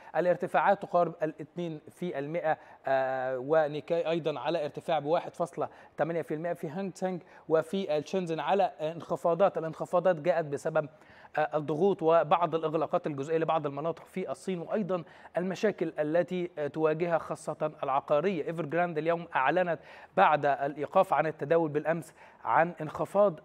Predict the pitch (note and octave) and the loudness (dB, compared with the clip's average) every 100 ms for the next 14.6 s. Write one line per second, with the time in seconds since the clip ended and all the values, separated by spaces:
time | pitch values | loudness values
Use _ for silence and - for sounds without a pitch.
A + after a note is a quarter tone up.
0 | - - F#3 E3+ D3+ D3 D3+ C3 F3+ - | -10 -6 -4 -4 -4 -2 0 4 4 2
1 | C#3 C#3 C#3 D#3+ D3+ B2+ D3 C#3 - C#3+ | -4 -2 0 2 2 0 0 -2 -4 -2
2 | C#3 A#2+ A#2+ D#3 C#3+ C#3 C#3+ B2 - E3+ | 0 -2 -8 -8 -6 -6 -6 -10 -8 -10
3 | E3 - - - C#3+ F#3+ - D3 B2+ - | -10 -14 -20 -8 -2 -2 -4 -8 -10 -6
4 | G#3 - C#3+ C#3+ C#3+ C3+ E3+ E3 C#3+ D3 | -4 -2 -2 -2 -2 -4 -6 -8 -8 -6
5 | E3 C#3 B2+ E3 C#3+ C3+ A#2+ C3+ D#3 C3+ | -4 -4 -4 -6 -4 -4 0 0 0 -4
6 | C3 D3 C#3 A2+ - - - - F#3 D3+ | -10 -8 -8 -10 -18 -18 -16 -6 -4 -2
7 | C3 E3 D3 C3 - F3+ E3+ C3+ D#3 B2+ | -4 -6 -6 -6 -4 -4 -4 -6 -6 -8
8 | D3+ - A#2+ - - - C3 A#2 F3 B2 | -8 -10 -20 -20 -20 -6 -4 -4 -4 -6
9 | - - D#3 A#2+ - D#3+ D3+ C3+ - D#3 | -4 0 0 0 0 0 -2 -6 0 2
10 | D3 C3 D#3 D#3 C3+ C3+ - C3 D3+ D3 | 2 -2 -8 -8 -6 -4 -2 2 2 4
11 | D3 - - - C3 D3 C#3 C3 A#2+ C3 | 2 0 -8 -4 2 2 2 -4 -6 -6
12 | A#2+ A2+ - - A#2+ G#2 F2 F#2+ - - | -6 -10 -12 -8 -6 -4 -8 -10 -20 -20
13 | - D#3+ D3+ E3+ G3 - - G3+ F3+ F#3+ | 2 2 2 -2 -2 -2 -2 -2 0 2
14 | F3+ F3+ G3 - F#3+ | 2 2 -2 0 -4